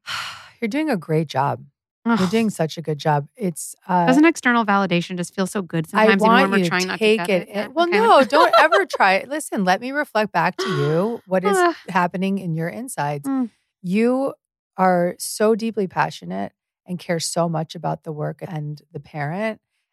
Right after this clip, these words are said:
Speaker 1: and the people. And that's why it works. And, and I just wanna really acknowledge you for what we said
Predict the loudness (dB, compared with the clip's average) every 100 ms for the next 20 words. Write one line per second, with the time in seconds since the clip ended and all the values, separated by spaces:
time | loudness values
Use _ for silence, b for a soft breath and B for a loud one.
0 | _ -6 -6 -8 -12 -6 -6 -6 -10 _
1 | _ _ -6 -4 -4 -8 -4 -2 -2 -4
2 | -6 -8 _ -20 _ -8 -8 -10 _ _
3 | _ -4 -2 -2 -4 -4 -4 -4 -4 -6
4 | -6 -8 -6 -6 -8 -12 -12 -10 -12 -18
5 | _ _ -10 -6 -4 -6 -10 -12 -12